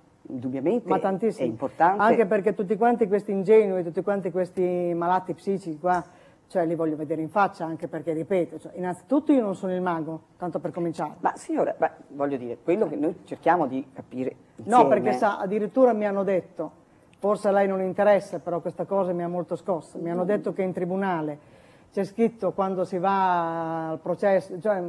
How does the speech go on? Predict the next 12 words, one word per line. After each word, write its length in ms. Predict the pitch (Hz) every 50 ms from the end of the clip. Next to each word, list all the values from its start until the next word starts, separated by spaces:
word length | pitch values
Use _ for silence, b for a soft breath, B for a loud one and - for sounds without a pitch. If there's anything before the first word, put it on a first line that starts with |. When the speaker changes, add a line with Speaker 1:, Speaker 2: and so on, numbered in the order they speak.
| 165 151
Speaker 2:
quando 220 | - 190 185 180 170
si 100 | - 190
va 120 | 185 190
in 100 | 190 196
aula 220 | 196 190 185 180 165
così, 220 | 175 190 196 175 - - - -
c'è 80 | - 196
scritto, 400 | 156 - 220 202 202 - 165 b b b b b b b b b b
"Vanna 360 | 165 226 247 254 240 233 220
Marchi 600 | 214 220 226 226 214 208 202 - - 208 233 - -
e 120 | - 233
altri", 720 | 226 214 185 185 180 180 180 170 - - 208 208 220 254 277